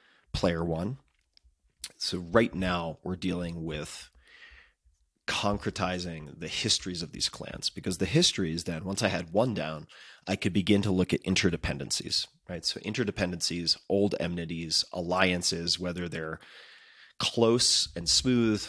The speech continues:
or somewhat by necessity and forced and strained, et cetera. And, uh,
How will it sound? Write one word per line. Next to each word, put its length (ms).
or 380
somewhat 560
by 180
necessity 960
and 180
forced 680
and 180
strained, 680
et 120
cetera. 320
And, 560
uh, 140